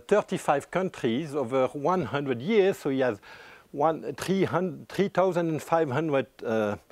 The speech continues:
data obs-, uh, observation, and on this, uh, on this observa-, observation, he observes sixty catastrophes like that.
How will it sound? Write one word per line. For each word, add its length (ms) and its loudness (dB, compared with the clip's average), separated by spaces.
data 300 0
obs-, 280 -2
uh, 300 0
observation, 720 0
and 400 0
on 320 2
this, 460 -4
uh, 600 -2
on 120 -2
this 160 0
observa-, 580 -2
observation, 500 -4
he 40 -2
observes 460 -2
sixty 440 -4
catastrophes 840 -8
like 220 -10
that. 240 -12